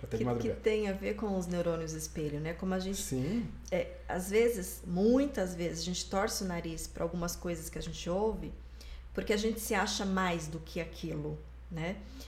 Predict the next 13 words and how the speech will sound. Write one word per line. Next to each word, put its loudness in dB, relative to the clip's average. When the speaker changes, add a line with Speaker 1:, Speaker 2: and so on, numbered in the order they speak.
Speaker 2:
É, 0
no 6
último 4
Divancast, 0
o, -2
o, -2
o -4
Siegfried -4
lembrou 0
que -6
nós 0
somos -2
animais. -2